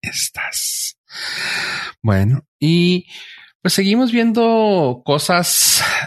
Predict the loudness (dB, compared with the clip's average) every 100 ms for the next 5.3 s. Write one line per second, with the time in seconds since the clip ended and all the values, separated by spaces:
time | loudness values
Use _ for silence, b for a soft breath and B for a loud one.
0 | B -6 0 0 2 2 0 0 0 2
1 | 2 4 4 4 2 2 2 2 2 0
2 | 0 0 2 2 2 2 2 0 0 0
3 | 0 0 0 2 2 2 2 2 0 0
4 | -2 -2 -2 0 2 2 0 0 -2 -2
5 | 0 0